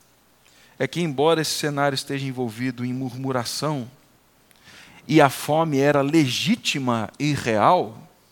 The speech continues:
Deus não se ira. Deus responde. E Deus responde ao povo dizendo assim: "Eis que vos farei chover pão dos céus,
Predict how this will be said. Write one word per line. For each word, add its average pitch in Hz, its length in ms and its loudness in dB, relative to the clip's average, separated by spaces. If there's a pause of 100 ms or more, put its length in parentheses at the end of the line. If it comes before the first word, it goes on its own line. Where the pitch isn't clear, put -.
(1900)
Deus 160 960 2
não 156 180 -4
se - 200 -4
ira. 156 340 -2 (1900)
Deus 143 260 -2
responde. 156 680 -4 (1080)
E 147 120 -4
Deus 175 200 4
responde 175 540 -2
ao 160 80 2
povo 175 320 -2
dizendo 160 280 -4
assim: 139 460 -4 (1080)
"Eis 220 380 4
que 196 100 -6
vos 175 160 -4
farei 151 300 0
chover 135 440 -2
pão 165 240 -6
dos - 280 -4
céus, 113 640 -4